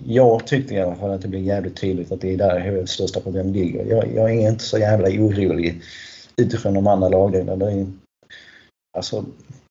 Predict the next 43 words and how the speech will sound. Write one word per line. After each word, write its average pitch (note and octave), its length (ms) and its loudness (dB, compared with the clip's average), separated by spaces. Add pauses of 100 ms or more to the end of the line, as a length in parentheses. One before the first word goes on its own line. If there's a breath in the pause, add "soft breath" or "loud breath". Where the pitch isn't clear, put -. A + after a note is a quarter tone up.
(120)
försvarssidan G2+ 800 0
är, G#2 280 -2
är G#2+ 180 -2
man G2+ 160 -4
ju G#2+ 60 -6
någorlunda G2 640 -2
sett - 680 -2
på G2 80 -6
något F#2 140 -8
sätt. F2+ 360 -10
Och - 240 -4
anfallssidan, G2 640 -4
ja, G2+ 320 0 (640)
alltså, G2+ 340 -6 (480)
Taylor G#2 220 0
Silverholt, G2+ 600 -4
det, G2 260 -4 (640 loud breath)
det A2 60 -10
är G2 60 -4
ju F#2+ 380 -2
kanske F#2+ 300 -2
inte, F#2+ 360 -2 (1040 loud breath)
<laughs> - 920 -4
alltså, - 280 0
det G2+ 140 0
var G2+ 220 0
inte G2+ 140 -4
så G#2 80 -4
här G2+ 240 0
att F#2+ 100 -6
man G2 160 -4
blir G2 340 0
blown G#2+ 420 2
away G#2 420 2
och G2 100 -6
tror G2+ 260 -4
att - 100 -6
han F#2+ 440 -6
blir G#2 140 -4
en G2 180 -2
Fernando G2+ 360 -2
Torres F#2+ 440 0
detta - 240 -4